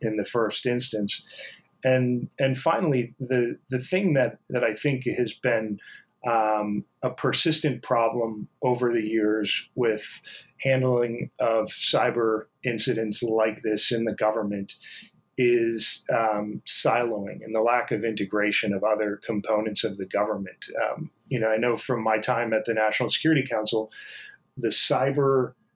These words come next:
work was, was largely deferred to the cyber directorate, um, with only a couple of limited, uh, exceptions. And what we saw here,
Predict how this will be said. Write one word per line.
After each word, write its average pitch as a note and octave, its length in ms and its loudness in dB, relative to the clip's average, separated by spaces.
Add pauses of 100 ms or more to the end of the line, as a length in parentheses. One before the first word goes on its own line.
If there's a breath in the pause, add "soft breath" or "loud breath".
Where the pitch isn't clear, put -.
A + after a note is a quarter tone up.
(120)
work A#2+ 540 2 (320)
was, A#2 920 2 (300 loud breath)
was A#2+ 340 0
largely B2+ 640 2
deferred A2+ 720 0
to A2+ 200 2
the G#2 80 -2
cyber G#2+ 420 0
directorate, B2+ 680 0 (400 soft breath)
um, G#2 500 -2 (340)
with A#2 320 -2
only A#2+ 280 0
a A2 100 0
couple B2 340 0
of G#2+ 120 -2
limited, A#2 520 -2 (160)
uh, B2+ 280 0 (120)
exceptions. A#2 800 -2 (440 loud breath)
And A#2+ 640 0
what A#2+ 380 0
we C3+ 100 -2
saw C3 480 4
here, B2+ 600 -2